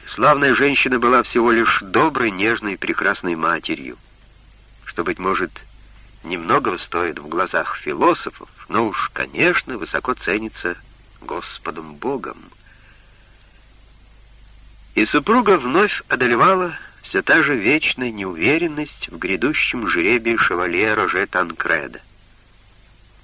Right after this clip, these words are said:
А пока мисс мальчику давали самое лучшее воспитание, какое только могли, хотя, по всей видимости, ему предстояло сделаться в будущем всего лишь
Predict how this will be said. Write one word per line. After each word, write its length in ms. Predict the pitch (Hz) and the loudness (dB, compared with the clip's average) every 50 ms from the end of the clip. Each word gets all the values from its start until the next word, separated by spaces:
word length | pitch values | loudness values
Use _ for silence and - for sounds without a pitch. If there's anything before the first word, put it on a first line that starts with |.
| - - - - | -20 -20 -6 0
А 120 | - - | 2 2
пока 260 | - - 147 - 196 202 | 4 4 2 2 2 2
мисс 220 | 196 180 - - | 2 0 -2 0
мальчику 640 | 165 165 180 185 170 - - 170 - - 156 147 135 | 0 2 2 4 2 2 -2 -2 0 0 0 0 0
давали 400 | 113 95 113 123 139 143 139 143 | 0 0 0 2 2 2 2 0
самое 440 | - - - 170 165 156 139 127 117 | -4 -2 0 0 0 0 0 -2 -2
лучшее 440 | 104 101 98 90 - - - 87 85 | -2 -4 -6 -6 -6 -4 -4 -4 -6
воспитание, 680 | 101 101 - - - 135 - 170 180 185 175 180 175 175 - - - - - | -6 -10 -12 -10 -10 -6 -2 0 0 0 0 -2 -6 -6 -10 -20 -20 -16 -8
какое 300 | - - 127 - 143 143 | -6 -4 0 0 0 0
только 280 | - 151 139 139 - 135 | 0 -2 -4 -2 -2 -2
могли, 420 | 127 131 123 113 120 123 131 131 - - - - - - - - - - - - - | 0 0 0 0 0 0 0 0 -2 -8 -20 -20 -20 -20 -20 -20 -20 -20 -20 -18 -10
хотя, 360 | - - 87 - 92 87 82 | -6 -6 -2 0 0 0 0
по 160 | - 87 85 | 0 -2 -2
всей 160 | 80 - 85 | 0 0 -2
видимости, 600 | 80 87 87 87 85 78 73 - - - 76 67 - - - - - | -2 -2 -2 -4 -6 -10 -10 -12 -10 -10 -10 -10 -10 -16 -20 -14 -10
ему 180 | 82 80 87 85 | -8 -8 -8 -6
предстояло 560 | - 82 82 - - - 87 87 87 85 80 | -6 -8 -8 -8 -4 -2 0 0 0 0 -2
сделаться 540 | 73 78 87 95 92 87 80 - - - 78 | -4 -4 -2 -2 0 -2 -4 -6 -8 -10 -8
в 20 | |
будущем 480 | 76 92 98 85 82 - - 80 71 67 | -6 -6 -6 -6 -4 -4 -4 -4 -6 -8
всего 260 | - - 85 85 87 | -10 -10 -6 -4 -2
лишь 300 | 85 85 80 - - - | -2 0 0 0 -2 -2